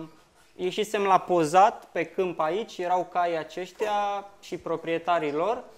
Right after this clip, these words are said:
și la un moment dat el a venit la mine, eu eram în exercițiu funcțiunii acolo, degeaba,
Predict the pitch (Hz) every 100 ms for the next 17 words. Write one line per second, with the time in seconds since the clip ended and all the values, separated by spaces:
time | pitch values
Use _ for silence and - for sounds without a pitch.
0 | - _ _ - _ _ _ _ - 220
1 | 226 220 214 214 269 269 226 247 302 151
2 | - - 160 175 190 196 170 156 180 240
3 | 254 247 - - - 202 220 185 180 170
4 | 185 - 175 160 - 165 160 170 151 131
5 | - 147 190 160 143 147 135 165 247